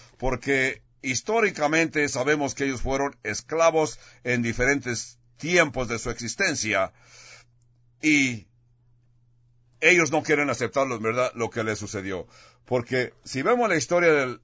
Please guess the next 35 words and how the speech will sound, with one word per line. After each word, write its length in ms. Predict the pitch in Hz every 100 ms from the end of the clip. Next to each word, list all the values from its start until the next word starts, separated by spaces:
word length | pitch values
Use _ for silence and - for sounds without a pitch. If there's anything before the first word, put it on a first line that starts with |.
| -
del 140 | 107
pueblo 260 | 135 135 120
judío, 480 | 104 107 104 101 - - - -
nos 260 | 107 110 107
damos 360 | 170 180 135
cuenta 440 | - 135 151 - 131
que 140 | 131
han 80 | 131
sido 220 | 120 110
esclavos 500 | 107 131 131 120 107
en 100 | 107
diferentes 480 | 104 110 107 107 95
tiempos. 420 | 120 120 - 107
Aquí 240 | 101 - 123
le 80 | 127
dicen 220 | 123 123
al 100 | 117
Señor, 580 | 139 139 139 131 135 120 - - - - _ _
"No 180 | 113 165
hemos 200 | 170 151
sido 160 | 156
esclavos 460 | 135 - 147 151 127
de 100 | 110
nadie". 420 | 127 135 147 147 _ _ _ -
¿Qué 160 | 170
sucedió 460 | 156 156 156 147 156
cuando 200 | 147 127
estaban 280 | 139 151 147
en 80 |
Egipto? 460 | 147 175 202 120 90
¿No 140 | 113 131
eran 140 | 127
esclavos 440 | 123 - 139 139 139
en 100 | 139
Egipto? 540 | 180 220 - 285 -